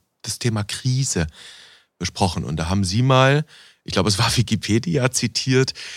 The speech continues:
was eine Krise eigentlich ist. Und, ähm, wenn man jetzt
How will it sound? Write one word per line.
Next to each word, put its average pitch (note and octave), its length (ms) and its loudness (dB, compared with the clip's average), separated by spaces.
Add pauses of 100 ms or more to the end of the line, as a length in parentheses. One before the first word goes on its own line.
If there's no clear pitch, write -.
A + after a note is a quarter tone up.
(260)
was G2+ 180 2
eine B2+ 100 2
Krise C3+ 540 0
eigentlich D#2+ 440 -6
ist. - 240 -6
Und, F2+ 540 -2
ähm, E2+ 400 -2 (180)
wenn - 120 -6
man F#2 200 0 (120)
jetzt - 440 -2